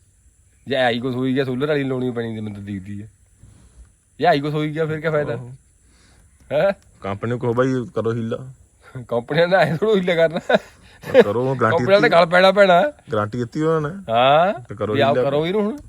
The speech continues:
Speaker 1: ਦੁਬਾਰਾ ਦੱਬ ਕੇ ਦਿਓ।
Speaker 2: ਹਾਂ, ਦੁਬਾਰਾ ਦੱਬੋ। ਜੋ ਮਰਜ਼ੀ
Speaker 1: ਤਿੰਨ ਲੱਖ
Speaker 2: ਕਰੋ।
Speaker 1: ਰੁਪਇਆ ਲੱਗਿਆ ਹੋਇਆ ਸਰਦਾਰ ਜੀ।
Speaker 2: ਦੁਬਾਰਾ ਕਿ ਜਦ ਵੀ ਟੁੱਟਦਾ ਆਪਣਾ ਆਊਗਾ, ਮੈਂ ਹਟਾ ਕੇ ਜਾਓ
Speaker 1: ਹਾਂ।
Speaker 2: ਬਾਈ।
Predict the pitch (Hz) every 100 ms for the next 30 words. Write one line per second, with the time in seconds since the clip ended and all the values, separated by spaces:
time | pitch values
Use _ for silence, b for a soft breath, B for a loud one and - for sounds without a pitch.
0 | - _ 127 143 151 156 156 156 156 165
1 | 151 104 95 98 110 101 110 113 127 -
2 | - 123 131 123 151 156 151 160 170 170
3 | 185 165 185 175 127 123 143 143 113 120
4 | 147 160 160 151 156 151 156 147 151 156
5 | 147 139 143 151 139 131 120 135 147 156
6 | 104